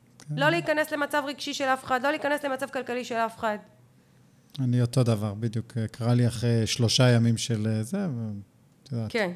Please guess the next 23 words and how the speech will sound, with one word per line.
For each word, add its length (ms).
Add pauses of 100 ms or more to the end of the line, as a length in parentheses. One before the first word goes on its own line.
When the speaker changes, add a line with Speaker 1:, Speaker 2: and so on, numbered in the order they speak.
(1000)
Speaker 2:
כמובן 420
בהיגיון, 500
זה 80
לא 140
שעכשיו 260
מישהי 220
שכבר 260
עשתה 240
אצלך 180
אתר 380
ואתה 240
כבר 160
בשלבי, 480
Speaker 1:
לא, 100
Speaker 2:
אה, 140
פיתוח 160
Speaker 1:
ברור. 200
Speaker 2:
מתקדמים, 440
אתה 140
לא 80
תבטל, 460
אבל, 280
אה, 100